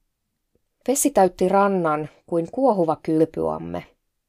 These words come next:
Vesi vyöryi ihmisten päälle noin sadanviidenkymmenen kilometrin tuntivauhdilla. Sitä ei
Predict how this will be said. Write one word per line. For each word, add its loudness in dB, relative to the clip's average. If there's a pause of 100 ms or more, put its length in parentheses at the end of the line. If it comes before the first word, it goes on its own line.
(800)
Vesi 2
vyöryi 4
ihmisten -2
päälle 2
noin -2
sadanviidenkymmenen 0
kilometrin -2
tuntivauhdilla. -6 (720)
Sitä 2
ei 8